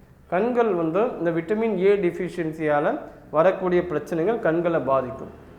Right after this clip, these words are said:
அப்போ கண்கள் சார்ந்த நரம்பு பகுதிகளை வந்து பலப்படுத்துறதுக்கு இந்த பிராண முத்திரை வரும். அதே போல இந்த டயபிட்டிஸ் பேஷண்ட்டுக்கு வந்து டயபெட்டிக் ரெட்டினோபதின்னு ஒரு கண் நோய் வரும்.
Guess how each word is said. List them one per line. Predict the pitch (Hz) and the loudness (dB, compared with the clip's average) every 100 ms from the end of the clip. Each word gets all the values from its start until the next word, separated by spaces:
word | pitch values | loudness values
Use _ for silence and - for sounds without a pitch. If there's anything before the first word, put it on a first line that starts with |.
| - | -6
அப்போ | 185 190 277 | -2 2 2
கண்கள் | - 208 254 262 | 4 2 2 -2
சார்ந்த | 254 226 214 220 247 | 2 6 6 6 2
நரம்பு | 196 180 208 208 | 4 4 4 2
பகுதிகளை | 208 175 165 160 156 | 2 0 0 0 0
வந்து | 208 165 151 | 0 4 6
பலப்படுத்துறதுக்கு | 202 208 165 135 139 - 165 302 - - - | 6 4 0 -2 -6 -4 -2 -4 -6 -16 -6
இந்த | 165 165 | -4 2
பிராண | 175 185 202 | 8 8 8
முத்திரை | 175 151 156 131 | 4 0 0 0
வரும். | 131 120 - - - - - | -2 -6 -12 -20 -20 -20 -6
அதே | 170 233 | 2 2
போல | 220 233 262 - - | 4 2 2 -2 -4
இந்த | 185 180 | 0 4
டயபிட்டிஸ் | 180 254 - 285 254 196 - | 6 4 2 -4 -4 -6 -4
பேஷண்ட்டுக்கு | 180 180 180 147 151 139 | -2 -2 -2 -4 -2 -2
வந்து | 139 170 311 - - - 151 | 0 0 -2 -4 -14 -4 2
டயபெட்டிக் | 208 269 294 233 | 4 2 0 -2
ரெட்டினோபதின்னு | 190 185 240 247 214 214 220 240 202 | -2 -2 -2 0 0 -2 0 2 2
ஒரு | 185 | 2
கண் | 180 170 | 0 0
நோய் | 170 156 | 2 0
வரும். | 135 120 | 0 -6